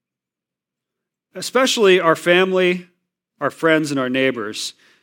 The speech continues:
To bring others to Jesus should be a great purpose and meaningfulness, meaningful part of our lives.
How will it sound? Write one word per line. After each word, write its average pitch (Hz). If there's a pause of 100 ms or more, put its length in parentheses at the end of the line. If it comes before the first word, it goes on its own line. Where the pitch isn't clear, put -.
To 165
bring 220
others 196
to -
Jesus 135
should 139
be 143
a 147
great 190
purpose 185 (480)
and 143
meaningfulness, 156
meaningful 170
part 151
of 143
our 151
lives. 151